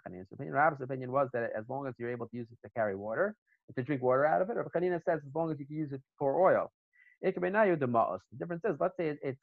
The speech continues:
gross, right? For whatever reason, it's dirty from it being attached to the animal. You're not gonna use it to drink water out of it, but you might well use it to actually still use to anoint oil on yourself, to spread oil on yourself. Bein Rabbi Yochanan and Rabbi Chanina. What's the difference between Rabbi Yochanan's opinion and Rabbi Chanina's opinion?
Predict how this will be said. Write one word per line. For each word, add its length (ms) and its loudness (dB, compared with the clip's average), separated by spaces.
gross, 360 2
right? 200 2
For 80 -8
whatever 200 0
reason, 240 0
it's 180 -8
dirty 320 4
from 180 -6
it 100 -10
being 120 -8
attached 380 -2
to 80 -4
the 40 0
animal. 300 0
You're 100 -2
not 100 2
gonna 120 -4
use 120 -10
it 60 -8
to 60 -10
drink 200 -6
water 280 6
out 120 4
of 60 -6
it, 100 -8
but 100 -8
you 80 -6
might 220 0
well 180 2
use 220 -4
it 220 -2
to 40 2
actually 680 2
still 180 -2
use 240 -4
to 80 -4
anoint 280 -4
oil 280 -2
on 80 -12
yourself, 340 -12
to 60 -20
spread 200 2
oil 60 -2
on 260 -6
yourself. 280 -20
Bein 160 6
Rabbi 160 6
Yochanan 260 4
and 80 0
Rabbi 140 0
Chanina. 240 -6
What's 140 -10
the 60 -10
difference 120 -8
between 200 -6
Rabbi 180 -2
Yochanan's 220 -10
opinion 260 -8
and 140 -10
Rabbi 140 -12
Chanina's 200 -14
opinion? 300 -14